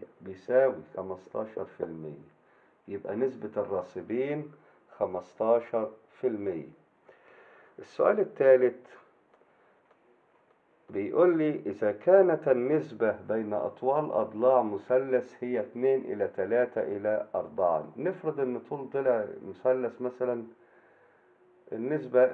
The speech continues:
ألف إلى ب إلى ج بتلاتة وب باتنين،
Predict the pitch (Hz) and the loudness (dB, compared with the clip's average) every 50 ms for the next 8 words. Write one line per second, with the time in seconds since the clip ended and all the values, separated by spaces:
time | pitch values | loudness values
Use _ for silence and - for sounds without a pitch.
0 | - 120 120 - - - - - - 127 139 135 107 101 104 101 - - - - | 0 -6 -6 -6 -8 -10 -8 -2 0 2 2 2 2 0 -4 -4 -6 -14 -20 -20
1 | - - _ _ _ - 127 131 120 110 107 101 107 123 139 165 170 151 - - | -20 -20 _ _ _ -8 -6 -2 0 0 0 0 0 0 2 2 0 -2 -6 -20
2 | _ _ _ _ _ _ _ _ _ _ _ - - 147 151 127 113 110 107 107 | _ _ _ _ _ _ _ _ _ _ _ -6 -6 -2 0 0 0 0 -4 -10
3 | 101 90 80 82 - _ _ _ _ _ _ _ _ _ _ _ _ _ _ _ | -10 -10 -12 -16 -20 _ _ _ _ _ _ _ _ _ _ _ _ _ _ _
4 | _ _ _ _ _ _ _ _ _ _ _ _ _ _ _ _ _ _ _ - | _ _ _ _ _ _ _ _ _ _ _ _ _ _ _ _ _ _ _ -12
5 | 123 151 151 - 135 127 131 135 127 127 - - - - _ _ _ _ _ _ | -10 -8 -2 2 2 4 6 6 4 4 2 -6 -18 -20 _ _ _ _ _ _
6 | _ _ - - _ _ _ - _ _ _ _ _ _ _ _ _ _ _ _ | _ _ -20 -20 _ _ _ -20 _ _ _ _ _ _ _ _ _ _ _ _
7 | _ _ _ - - - - 113 113 113 139 151 151 - - 123 123 123 - 127 | _ _ _ -20 -18 -12 -10 -8 -4 0 2 2 2 0 0 -6 -6 -6 -4 -2
8 | 127 123 117 104 92 - | -2 -2 0 -2 -4 -6